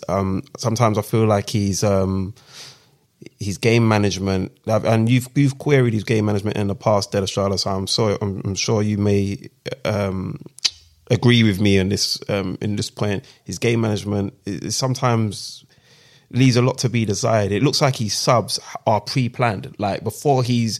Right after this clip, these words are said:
before a ball's been kicked, before a whistle's been blown, Reece Nelson at the hour mark, "You're coming off of Martinelli," irrespective, 'cause that, when he made that sub, it, it didn't look like a game state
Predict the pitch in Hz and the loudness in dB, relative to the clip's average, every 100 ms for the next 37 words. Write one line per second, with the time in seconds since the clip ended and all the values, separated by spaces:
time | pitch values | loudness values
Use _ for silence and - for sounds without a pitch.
0 | - - 113 165 147 - - 135 139 123 | -10 -8 0 4 2 0 -6 0 0 2
1 | 123 117 - - - 123 - 131 117 131 | 0 0 0 -2 -4 -6 0 0 2 0
2 | 131 110 110 110 117 104 101 - - _ | 0 -4 -2 0 0 0 -2 -8 -18 _
3 | _ _ 123 120 123 117 - 107 104 104 | _ _ 0 0 2 0 0 -2 -2 -2
4 | 117 117 107 107 107 107 113 107 107 110 | 2 2 2 0 0 -4 -4 -2 -4 -4
5 | 107 98 107 104 98 107 - 127 117 - | -6 -4 -6 -4 -4 -6 0 0 2 -2
6 | - - 117 127 107 143 - - 139 156 | -6 -6 -6 -4 2 2 0 0 2 4
7 | 151 139 127 - 156 110 - - 107 - | 4 2 0 -2 -2 -2 -4 -10 -6 -4
8 | 135 120 113 104 104 120 117 113 - 101 | -2 -2 -4 -6 -6 -2 -2 -2 -4 -6
9 | 101 | -6